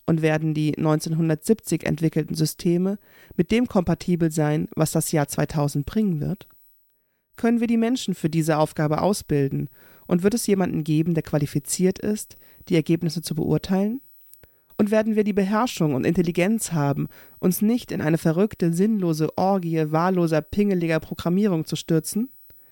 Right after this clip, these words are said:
Wir müssen unerschrocken, aber realistisch sein,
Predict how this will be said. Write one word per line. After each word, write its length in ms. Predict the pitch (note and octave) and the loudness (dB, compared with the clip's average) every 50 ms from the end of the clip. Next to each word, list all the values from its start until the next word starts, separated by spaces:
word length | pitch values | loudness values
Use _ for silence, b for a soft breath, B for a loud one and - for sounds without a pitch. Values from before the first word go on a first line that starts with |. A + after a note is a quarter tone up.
| b b b b b b b b b b | b b b b b b b b b b
Wir 100 | F#3+ G3+ | 0 2
müssen 240 | G#3+ A#3 - B3+ - | 2 0 -2 -6 -6
unerschrocken, 840 | - - B3+ A#3+ F3 D#3 - - - - - - - C#3 D3 D3+ - _ _ | -2 0 0 0 0 -2 -4 -4 -4 -6 -6 -4 -6 -8 -8 -8 -12 _ _
aber 220 | - D3+ D#3+ E3 D#3 | 0 2 2 4 4
realistisch 520 | F3 E3+ F3+ F#3 G3 - - F3 D#3 - | 2 2 2 2 0 -2 -4 -6 -4 -2
sein, 340 | - - D3 C#3+ C#3+ D#3 | 0 0 2 2 2 0